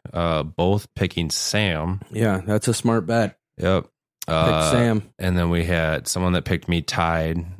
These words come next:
Speaker 1: Uh, who was that? Oh.
Speaker 2: Uh,
Speaker 1: Brian the douche.
Speaker 2: Brian, douchebag Brian, uh, you lost because you tied with Tim.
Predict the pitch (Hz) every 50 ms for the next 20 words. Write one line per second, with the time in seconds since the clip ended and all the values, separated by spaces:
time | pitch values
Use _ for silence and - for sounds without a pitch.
0 | - - 82 82 82 82 78 76 76 73 - - 92 101 104 107 104 113 117 120
1 | 117 98 - _ _ _ - 85 78 73 73 82 - _ _ _ _ _ _ _
2 | _ _ _ _ _ _ _ _ - - - - - _ _ - 110 107 101 90
3 | 87 85 85 85 80 - 92 92 85 92 92 87 85 82 95 87 80 80 76 76
4 | - - 113 110 113 127 127 135 147 151 151 - 127 120 - 170 160 - 170 170
5 | 160 143 127 135 131 131 127 127 127 127 123 123 117 - _ _ _ _ _ -
6 | 107 104 101 101 95 - - 113 110 110 107 107 107 107 107 101 95 113 107 110
7 | 110 107 - - - 101 - 110 95 95 101 - - 104 95 95 95 87 95 98
8 | - - - 104 92 92 90 87 85